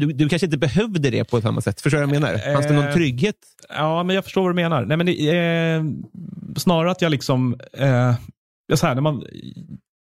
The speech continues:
Speaker 2: jag växte ju upp där och alla mina barndomskompisar var uppvuxna i de krokarna också. Och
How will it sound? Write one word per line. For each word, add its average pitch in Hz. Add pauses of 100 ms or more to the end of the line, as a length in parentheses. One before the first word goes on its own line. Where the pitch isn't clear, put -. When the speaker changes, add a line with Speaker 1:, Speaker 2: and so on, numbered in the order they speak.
(140)
Speaker 2:
jag 151
växte 160
ju 147
upp 175
där 107
och 107
alla 120
mina 131
barndomskompisar 135
var 117
uppvuxna 113
i 104
de 98 (160)
krokarna 110
också. 120
Och 110